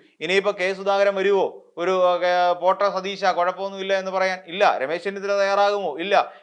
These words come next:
കെ മുരളീധരൻ വന്ന് പറയുവോ? ഇല്ലേ, ഇല്ല. അപ്പോ പിന്നെ സതീശൻ എന്ന് പറയുന്ന ഒരാൾക്ക് ഇനി എന്ത് ചെയ്യാൻ കഴിയും കേരള രാഷ്ട്രീയത്തിൽ? അതാണ് എല്ലാവരും ഉറ്റുനോക്കിക്കൊണ്ടിരിക്കുന്നത്. അതായത് ഒറ്റപ്പെട്ട് ഇനിയിപ്പോ കേരളത്തിന്റെ രാഷ്ട്രീയത്തിനുള്ളിൽ, കാരണം അതിൻ്റെ ഒരു, ഉം, ആ, പ്രധാനപ്പെട്ട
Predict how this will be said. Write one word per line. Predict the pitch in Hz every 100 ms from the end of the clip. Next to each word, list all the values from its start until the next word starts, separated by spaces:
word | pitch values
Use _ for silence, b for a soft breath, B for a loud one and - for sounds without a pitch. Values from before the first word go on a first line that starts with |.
| _
കെ | 156 185
മുരളീധരൻ | 190 196 220 226 220
വന്ന് | 196 180
പറയുവോ? | 151 139 135 131 -
ഇല്ലേ, | 147 165 190 214
ഇല്ല. | 226 226 196 113 - _ _ _ _ _ 131
അപ്പോ | 175 208 - - -
പിന്നെ | 160 196 214 208 - _ _ _ _ _ _ _
സതീശൻ | - 156 185 196 220
എന്ന് | 214
പറയുന്ന | 202 202 202 196
ഒരാൾക്ക് | 185 185 185
ഇനി | 190
എന്ത് | 185 190 208
ചെയ്യാൻ | 196 190 180 165
കഴിയും | 160 156 151
കേരള | 156 147
രാഷ്ട്രീയത്തിൽ? | 139 131 - 110 104 -
അതാണ് | 143 208 208
എല്ലാവരും | 185 190 185
ഉറ്റുനോക്കിക്കൊണ്ടിരിക്കുന്നത്. | 175 175 190 160 156 147 135 123 110 127
അതായത് | 160 165 202 - - _
ഒറ്റപ്പെട്ട് | 156 156 - 202 202 196 196 226 226 B B
ഇനിയിപ്പോ | 170 196 202 196 196 190
കേരളത്തിന്റെ | 165 175 190 196 196 190
രാഷ്ട്രീയത്തിനുള്ളിൽ, | 175 180 - 196 196 196 190 165
കാരണം | 185 196 202 b b
അതിൻ്റെ | 151 175 202
ഒരു, | 202
ഉം, | 196 180 175
ആ, | 175
പ്രധാനപ്പെട്ട | 175 175 165 190 202 202